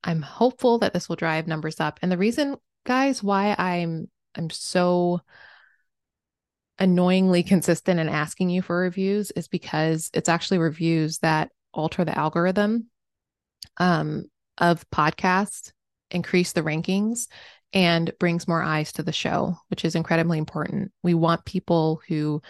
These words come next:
not just believers, but also non-believers. We want people to be drawn to the show, to discover it organically. And the best way to do that is to get, um, is to have a high number of reviews. Also, the higher the num-, the review count,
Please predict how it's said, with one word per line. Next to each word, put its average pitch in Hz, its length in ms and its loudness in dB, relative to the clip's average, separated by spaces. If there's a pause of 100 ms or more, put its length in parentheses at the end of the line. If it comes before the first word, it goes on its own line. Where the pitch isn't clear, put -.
(600)
not 214 200 2
just - 160 -2
believers, 202 400 2
but 175 180 -2
also 196 320 0
non-believers. 214 720 -2
We 190 80 2
want 175 240 2
people 180 480 4
to - 140 -6
be 160 420 0
drawn 175 300 2
to 208 100 2
the 190 80 4
show, 190 480 2 (300)
to 160 240 -4
discover 175 520 2
it 190 240 4 (140)
organically. 180 840 0 (240)
And 180 140 0
the 175 60 4
best 170 260 0
way 175 80 2
to 170 80 -2
do 160 160 -2
that 156 260 -2
is 156 140 -6
to - 100 -14
get, 151 300 -4 (120)
um, 160 420 -8 (480)
is - 160 -2
to 170 60 -2
have 160 240 0
a - 80 -2
high 156 180 -4
number 156 260 -4
of 147 80 -6
reviews. - 500 -4 (220)
Also, 254 400 4
the 226 80 0
higher 214 460 2 (100)
the 196 80 2
num-, 185 300 0
the 175 340 0
review 170 260 -2
count, 208 360 -2